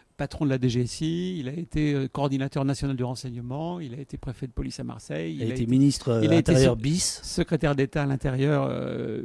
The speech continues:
Speaker 1: pendant les, les Gilets jaunes, donc il a une grande expérience de ça. Et lui, il assume tout ça, il assume la surveillance, il assume, euh, mais il dit, « Mais moi, je m'en s-, enfin, on s'en sert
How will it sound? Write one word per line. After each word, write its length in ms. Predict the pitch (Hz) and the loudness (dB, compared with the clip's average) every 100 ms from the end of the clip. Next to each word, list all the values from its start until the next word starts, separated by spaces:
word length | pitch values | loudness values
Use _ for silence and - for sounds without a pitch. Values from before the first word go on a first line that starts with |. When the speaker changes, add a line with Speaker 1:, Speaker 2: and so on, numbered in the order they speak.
| 113 | -2
Speaker 1:
pendant 200 | 147 139 | 0 2
les, 120 | 135 131 | 2 0
les 200 | 123 123 | -2 -4
Gilets 240 | 127 127 | -4 0
jaunes, 240 | 160 220 | 2 2
donc 140 | 147 143 - - - | 2 -6 -10 -20 -12
il 100 | 139 | -10
a 40 | 135 | -8
une 100 | 135 | -6
grande 240 | 151 202 | -2 0
expérience 240 | 143 147 | 0 -4
de 80 | 127 | -6
ça. 160 | - 127 _ _ 147 | -10 -12 _ _ -6
Et 40 | |
lui, 340 | 147 220 247 - - | -2 0 -2 -6 -10
il 160 | 151 165 | -4 -2
assume 500 | 202 - 277 285 226 | 0 0 4 4 4
tout 140 | 180 | -2
ça, 180 | - 120 120 | -8 -10 -10
il 120 | 127 | -10
assume 460 | 139 - 254 220 - _ | -10 -8 -6 -6 -10 _
la 80 | 131 | -18
surveillance, 580 | - 123 120 120 117 - | -14 -14 -12 -14 -14 -14
il 120 | 127 | -12
assume, 400 | 143 - 226 190 - _ _ _ | -12 -6 -6 -6 -10 _ _ _
euh, 300 | 135 123 120 - | -14 -12 -14 -14
mais 160 | 139 143 | -6 -4
il 100 | 147 | -2
dit, « 280 | 175 226 - _ _ - | -2 -2 -4 _ _ -10
Mais 120 | 139 | -6
moi, 220 | 147 214 | -4 -4
je 100 | 160 | -4
m'en 100 | 151 | -6
s-, 180 | 131 - | -8 -12
enfin, 220 | - 131 - | -10 -10 -4
on 140 | 208 | -4
s'en 180 | 175 160 | -4 -6
sert 400 | - 180 226 | -2 -2 -2